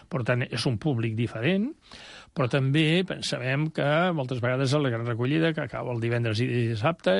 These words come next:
és un temps relativament limitat, no tothom té la possibilitat d'anar-hi, i per tant té, eh, p-, mm, la, la, la,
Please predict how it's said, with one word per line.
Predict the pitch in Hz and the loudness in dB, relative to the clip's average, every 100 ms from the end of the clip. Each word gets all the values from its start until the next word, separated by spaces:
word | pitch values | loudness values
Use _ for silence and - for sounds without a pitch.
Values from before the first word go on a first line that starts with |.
| 180 | 2
és | 139 | 0
un | 123 113 117 | -4 -6 -8
temps | - 123 110 | -6 -4 -4
relativament | 110 107 113 104 104 113 117 | -2 0 0 0 -2 0 0
limitat, | 120 120 170 170 | 0 0 0 0
no | 135 | 0
tothom | 127 117 123 117 | -2 0 0 -2
té | - 131 | -4 -6
la | 117 | -6
possibilitat | 131 - 131 131 135 | -6 -4 -2 -2 -2
d'anar-hi, | 139 156 170 196 220 - - - - | 0 2 4 2 -2 -8 -20 -16 -6
i | 185 | 0
per | 185 135 | 2 2
tant | 123 135 | 0 0
té, | 135 135 156 | 2 2 0
eh, | 175 131 113 | -2 0 0
p-, | 110 - | -2 -6
mm, | 131 120 113 107 101 - - - - 139 | -2 0 2 0 -2 -6 -16 -18 -6 -4
la, | 123 123 117 | -4 -4 -6
la, | 117 117 | -6 -6
la, | 110 | -6